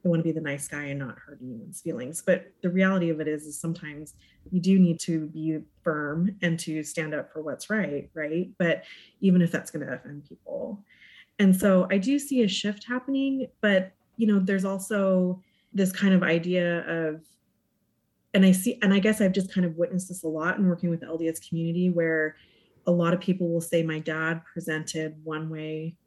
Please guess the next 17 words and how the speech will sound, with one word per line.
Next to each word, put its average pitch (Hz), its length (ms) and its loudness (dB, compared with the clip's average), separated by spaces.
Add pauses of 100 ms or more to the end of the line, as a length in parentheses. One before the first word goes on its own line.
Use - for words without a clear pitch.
to - 120 -6
church - 720 -2
and 165 140 0
was 160 140 -2
another 156 480 -4
way 160 360 -8
at 156 120 -8
home." 190 600 -2 (760)
And 208 160 8
so 196 200 6
I 170 120 4
feel 202 320 0
like 185 420 2
even 202 540 2 (540)
the 180 100 2
benevolent 185 600 4
patriarchy 170 920 -2